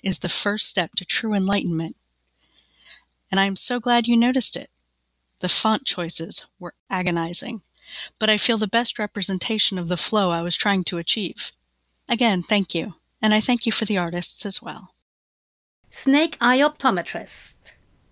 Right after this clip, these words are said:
Speaker 2: I can't believe what I just read,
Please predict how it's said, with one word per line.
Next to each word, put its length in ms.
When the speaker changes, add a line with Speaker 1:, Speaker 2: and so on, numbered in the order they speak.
Speaker 2:
I 160
can't 300
believe 840
what 160
I 120
just 280
read, 680